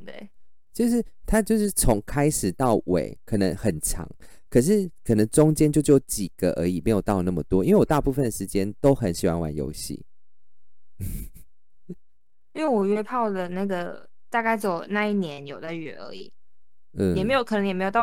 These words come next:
Speaker 1: 一年啊，可能只有半年，
Speaker 2: 哦。
Speaker 1: 然后后来就都没有再约。
Speaker 2: 对啦，有啦，但，但遇过的，其实我觉得性欲，性，性欲差别比较大的应该就是老师。嗯，老师的那个
Speaker 1: 老师？
Speaker 2: 床，床上跟床下这个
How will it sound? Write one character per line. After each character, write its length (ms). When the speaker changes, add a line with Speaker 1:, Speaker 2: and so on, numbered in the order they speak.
Speaker 1:
一 60
年 200
啊， 140
可 80
能 80
只 60
有 100
半 280
年， 120
Speaker 2:
哦。 80
Speaker 1:
然 140
后 160
后 60
来 100
就 140
都 100
没 140
有 80
再 80
约。 80
Speaker 2:
对 160
啦， 100
有 220
啦， 200
但， 220
但 240
遇 160
过 320
的， 280
其 100
实 260
我 160
觉 200
得 60
性 340
欲， 220
性， 300
性 300
欲 140
差 260
别 180
比 60
较 100
大 180
的 140
应 120
该 120
就 80
是 100
老 240
师。 420
嗯， 200
老 200
师 240
的 220
那 100
个 200
Speaker 1:
老 80
师？ 120
Speaker 2:
床， 320
床 240
上 220
跟 160
床 240
下 180
这 140
个 300